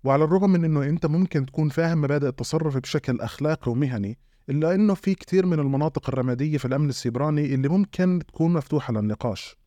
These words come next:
فالكشف عن خلل ممكن يأثر على أعداد كبيرة من الأشخاص. على سبيل المثال، لو كنت أنت تعمل اختبار اختراق لمنظمة، بيعتمدوا بشكل رئيسي على البيانات اللي عندهم عشان يقدموا خدمة معينة لجهة معينة،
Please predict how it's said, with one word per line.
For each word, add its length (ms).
فالكشف 420
عن 140
خلل 320
ممكن 300
يأثر 360
على 180
أعداد 320
كبيرة 360
من 140
الأشخاص. 680
على 140
سبيل 260
المثال، 500
لو 120
كنت 260
أنت 180
تعمل 300
اختبار 380
اختراق 400
لمنظمة، 720
بيعتمدوا 680
بشكل 320
رئيسي 640
على 160
البيانات 380
اللي 160
عندهم 360
عشان 240
يقدموا 360
خدمة 340
معينة 520
لجهة 340
معينة، 560